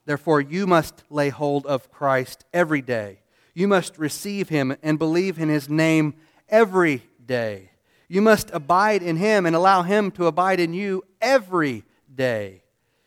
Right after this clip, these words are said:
You must seek after him and find him in his word and in prayer every day. You must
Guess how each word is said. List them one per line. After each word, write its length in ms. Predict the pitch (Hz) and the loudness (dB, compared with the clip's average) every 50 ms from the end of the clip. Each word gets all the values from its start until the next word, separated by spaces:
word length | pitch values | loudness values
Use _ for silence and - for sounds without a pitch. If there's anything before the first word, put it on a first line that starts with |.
| _ _ _ _ _ - | _ _ _ _ _ -6
You 100 | 143 156 | -2 0
must 260 | 170 165 151 160 - | 2 0 0 -2 -6
seek 280 | - - 196 185 - - | -8 -6 -6 -6 -6 -4
after 420 | 175 175 185 196 185 - - 170 147 | -2 0 0 0 -2 -4 -6 -6 -4
him 220 | 147 143 139 131 | -2 -2 -2 -2
and 120 | 131 131 | -2 -4
find 460 | - - - 185 196 202 208 202 190 - | -4 -4 -2 0 2 2 2 0 0 -2
him 240 | 165 151 131 127 | -2 -2 -2 0
in 100 | 139 143 | -2 -2
his 200 | 147 151 143 123 | -2 -2 -4 -6
word 460 | 127 135 147 180 202 208 180 147 135 127 | -6 -4 0 2 2 2 2 0 0 -2
and 100 | 127 147 | -4 -4
in 120 | 147 139 | -4 -4
prayer 640 | - _ _ - 185 202 208 196 175 143 127 117 - _ _ _ _ _ _ _ _ _ _ - | -6 _ _ -2 0 0 2 2 2 2 0 -2 -4 _ _ _ _ _ _ _ _ _ _ -2
every 600 | 175 180 180 175 151 160 156 151 143 135 120 - _ _ 131 | 2 2 2 2 0 -2 -2 -2 -2 -4 -6 -10 _ _ _
day. 440 | 120 147 151 147 131 107 98 95 _ _ _ _ _ _ _ _ _ _ _ _ _ _ _ _ _ _ _ _ _ _ _ _ _ _ _ _ _ _ _ _ _ _ _ _ _ _ _ _ - | -4 0 0 0 0 -2 -6 -14 _ _ _ _ _ _ _ _ _ _ _ _ _ _ _ _ _ _ _ _ _ _ _ _ _ _ _ _ _ _ _ _ _ _ _ _ _ _ _ _ -6
You 160 | 131 139 139 | -4 -2 0
must 420 | 139 143 139 135 131 - - - | 0 0 -2 -2 -4 -6 -14 -16